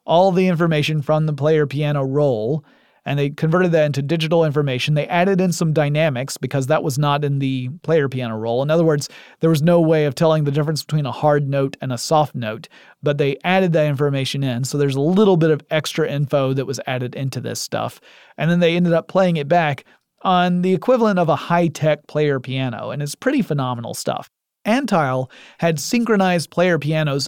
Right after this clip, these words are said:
simply by making sure the pianos were set up to the right speed, as you could use different levers to engage gears for a faster or slower rotation of the roll of piano paper.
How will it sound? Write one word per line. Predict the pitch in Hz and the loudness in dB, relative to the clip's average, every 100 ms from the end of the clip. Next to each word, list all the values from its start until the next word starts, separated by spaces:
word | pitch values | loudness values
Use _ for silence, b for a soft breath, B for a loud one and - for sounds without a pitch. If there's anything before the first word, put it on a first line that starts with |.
| - | -8
simply | - 226 226 208 | -2 -2 2 2
by | 180 170 | 4 2
making | 160 165 156 | 0 -2 -4
sure | - 139 | -2 -2
the | 135 | -2
pianos | 147 156 147 135 | -2 -2 -2 -4
were | |
set | 131 170 160 | -2 0 2
up | 151 - | 0 -4
to | 151 | -2
the | 139 | -2
right | 131 160 - | 0 -2 -4
speed, | - 131 120 160 190 b b b b - | -8 -8 -6 -4 -6 b b b b -4
as | 147 | 0
you | 151 | 0
could | 156 147 165 | 0 0 0
use | 170 143 | 0 2
different | 175 175 160 | 2 0 0
levers | 165 180 151 143 143 | 2 2 2 0 -2
to | 156 | -2
engage | 147 147 147 143 123 | -2 0 0 -2 -4
gears | 147 156 135 139 - | -2 0 0 -2 -4
for | 139 139 | -2 -2
a | 135 | -2
faster | - 143 143 - 175 175 | -2 0 0 -4 -6 -4
or | 170 143 | -2 -4
slower | - 160 156 135 | -2 0 2 2
rotation | 139 139 156 160 143 135 | 0 0 -2 -2 -2 -6
of | - 131 | -6 -6
the | 135 135 | -4 -2
roll | 135 143 143 135 | 0 2 0 -2
of | 131 - | -10 -10
piano | 139 139 127 | -8 -4 -4
paper. | 127 175 123 139 | -2 -2 0 -4